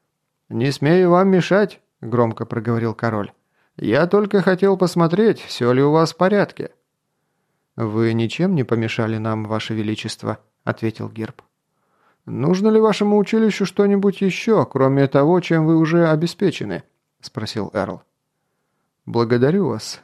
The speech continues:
ваше величество. Ничего», — сказал болотник. «Хлеб, овощи и мясо нам доставляют вовремя,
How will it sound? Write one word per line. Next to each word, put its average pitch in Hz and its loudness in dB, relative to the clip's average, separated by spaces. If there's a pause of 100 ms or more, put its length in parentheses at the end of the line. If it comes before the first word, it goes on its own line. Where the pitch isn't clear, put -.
ваше 117 -2
величество. 107 -10 (460)
Ничего», — 135 -2 (180)
сказал 113 -4
болотник. 110 -8 (720)
«Хлеб, 208 0
овощи 196 2
и 170 4
мясо 175 2
нам 156 0
доставляют 135 0
вовремя, 98 -8